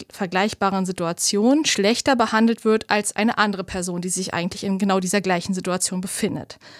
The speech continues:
Also so ein sehr klassisches und plattes Beispiel vielleicht: Eine Frau verdient auf einer gleichen Position mit gleichen Voraussetzungen und für die gleiche Arbeit weniger als ihr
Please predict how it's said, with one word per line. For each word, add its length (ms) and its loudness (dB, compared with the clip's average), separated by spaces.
Also 220 2
so 120 2
ein 160 4
sehr 260 4
klassisches 640 2
und 120 2
plattes 400 -2
Beispiel 360 0
vielleicht: 520 0
Eine 200 2
Frau 240 2
verdient 400 2
auf 80 -6
einer 240 0
gleichen 340 0
Position 680 2
mit 140 4
gleichen 300 0
Voraussetzungen 880 0
und 140 -2
für 160 -8
die 80 -2
gleiche 460 -4
Arbeit 420 -4
weniger 400 0
als 240 -2
ihr 180 2